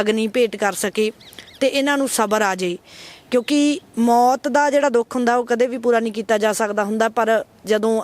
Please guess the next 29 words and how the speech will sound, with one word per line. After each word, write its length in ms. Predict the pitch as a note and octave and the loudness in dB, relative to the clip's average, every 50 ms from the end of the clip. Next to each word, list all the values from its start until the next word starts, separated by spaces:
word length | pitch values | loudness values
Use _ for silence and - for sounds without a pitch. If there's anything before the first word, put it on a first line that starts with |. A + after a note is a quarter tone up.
| G#3+ | 0
ਅਸੀਂ 340 | G#3 - - A#3 A3+ A#3 A3 - _ - - - - - - - | -2 0 0 0 0 -2 -2 -6 _ -20 -20 -20 -20 -6 -2 -2
ਇੱਕ 200 | A#3+ - - B3 | 0 0 0 0
ਵਾਰ 200 | A#3+ A#3 B3+ A#3+ | 0 2 2 2
ਉਹ 100 | B3+ A#3+ | 2 2
ਰੂਹ 200 | A#3+ A#3+ C4 B3+ | 2 0 -2 -2
ਨੂੰ 140 | C4 A#3+ | 0 0
ਦੇਖ 240 | G#3 G#3 G3+ F#3+ A3 | 2 2 0 0 0
ਲੈਂਦੇ 340 | A3+ A3 A3 A3+ A3+ A3+ A#3 | 0 0 0 0 0 0 0
ਹਾਂ 120 | A3 A3+ | 0 0
ਜਾਂਦੇ 340 | A3 G#3+ G#3+ G#3 G3+ G#3+ G#3+ | 0 0 -2 0 0 0 0
ਹੋਏ 220 | G#3 G#3+ G#3 G#3 G#3 | 2 2 2 2 2
ਤਾਂ 120 | A#3 A#3+ | 0 0
ਸਬਰ 320 | - - A3+ G#3 A3+ A3+ | 0 0 0 2 2 2
ਆ 120 | A3 G3+ G3 | 2 0 0
ਜਾਂਦਾ 280 | G3 G3+ G3+ G3 G3 | -2 -2 -2 0 0
ਹੈ। 100 | G3+ G#3 - _ _ - - - - - - - - - - B3+ - - - - - - - - - A3 | -2 -2 -4 _ _ -20 -20 -20 -20 -20 -20 -20 -20 -20 -20 -20 -20 -20 -20 -20 -20 -20 -20 -12 -4 0
ਦਿਨੋਂ 300 | G#3 A#3 B3 C4+ C4+ B3+ | 0 2 2 2 2 2
ਦਿਨ 220 | C4 C4 C#4 C#4 | 2 2 0 0
ਦੁੱਖ 300 | A#3+ A#3 A3 G#3+ - - | 0 0 0 0 0 0
ਹੈ 60 | B3 | 0
ਜਿਹੜਾ 280 | A3 A#3 A3+ A#3+ A#3+ A#3 | 2 2 2 2 2 0
ਉਹ 260 | - - - B3 A3+ - A#3+ | -2 -2 -2 -2 0 0 0
ਘਟਣਾ 200 | G#3+ G#3 G#3 G#3+ | 0 0 -2 -2
ਸ਼ੁਰੂ 260 | G#3 - A#3+ A#3+ B3+ | 0 0 0 0 0
ਹੋ 100 | A#3 A3+ | 2 2
ਜਾਂਦਾ, 260 | A3 A3 G#3+ G#3+ A#3 | 2 0 0 0 0
ਪਰ 340 | A3+ A3 B3+ B3 B3+ C4 - - _ _ _ _ _ _ _ _ _ - | 0 0 0 0 0 -2 -6 -8 _ _ _ _ _ _ _ _ _ 0
ਉਹਦੇ 240 | B3 C#4 C4 E4 D#4+ | 0 2 2 2 2
ਲਈ 300 | D4+ C4+ A#3+ B3+ B3+ B3 | 2 2 2 0 -2 -4